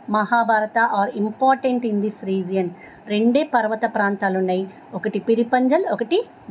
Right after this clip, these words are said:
మహాభారత. నెక్స్ట్ వన్ చూడండి నాన్న. These range, these range consist of famous valley of Kashmir, the Kangra Kulu in Himachal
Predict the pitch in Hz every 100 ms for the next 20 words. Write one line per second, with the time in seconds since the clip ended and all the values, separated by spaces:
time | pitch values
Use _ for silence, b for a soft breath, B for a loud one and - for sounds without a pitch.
0 | 190 185 - 208 196 190 180 180 175 185
1 | 180 156 - B - 220 220 - 247 220
2 | 214 220 226 262 359 B B 202 190 277
3 | 339 311 269 233 226 233 220 - - -
4 | - - - - - - - - - B
5 | B B - 202 233 285 311 - 185 175
6 | - - - - - - - 220 240 277
7 | 262 226 226 226 277 - 254 247 - 269
8 | 294 311 320 311 247 240 233 240 247 226
9 | 220 - - 220 226 - 254 247 262 -
10 | B B 196 196 - 226 233 240 262 277
11 | 311 - - - 226 226 254 262 220 208
12 | 208 202 214 233 233